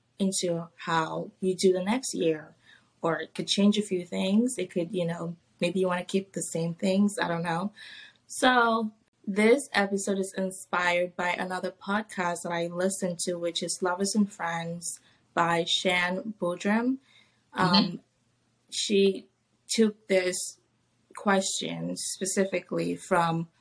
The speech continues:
Speaker 1: an Instagram, Instagram page called We're Not Really Strangers.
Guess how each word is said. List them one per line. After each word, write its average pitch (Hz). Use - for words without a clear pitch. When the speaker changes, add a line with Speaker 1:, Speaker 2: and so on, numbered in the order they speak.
Speaker 1:
an 196
Instagram, 285
Instagram 226
page 202
called 208
We're 196
Not 208
Really 190
Strangers. 180